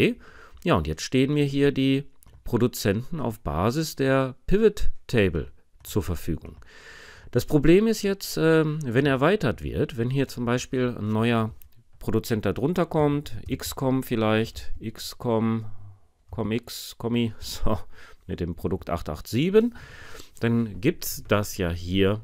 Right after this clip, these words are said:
noch nicht. Also alphabetisch sortiert ist gerade. Das würde ich jetzt hier noch jedem zutrauen. Wenn du was einträgst, sortier das alphabetisch.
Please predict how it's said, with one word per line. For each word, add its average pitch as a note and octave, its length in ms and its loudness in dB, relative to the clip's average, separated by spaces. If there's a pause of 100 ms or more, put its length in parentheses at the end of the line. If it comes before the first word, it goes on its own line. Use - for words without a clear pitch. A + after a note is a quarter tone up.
(100)
noch F2+ 220 -4
nicht. A#2+ 480 -2
Also G2 320 0
alphabetisch G#2 680 0
sortiert F2+ 380 -4
ist D3+ 240 -4
gerade. E3 360 4
Das C#3+ 320 -2
würde D3+ 200 0
ich - 80 -6
jetzt - 180 -2
hier A#2 180 0
noch G2+ 180 -2
jedem A2+ 360 0
zutrauen. B2 800 0
Wenn A2 160 2
du D3+ 120 0
was C#3 180 -2
einträgst, G#2+ 680 -2
sortier F#2+ 460 -2
das F#2+ 160 -4
alphabetisch. D2+ 720 -6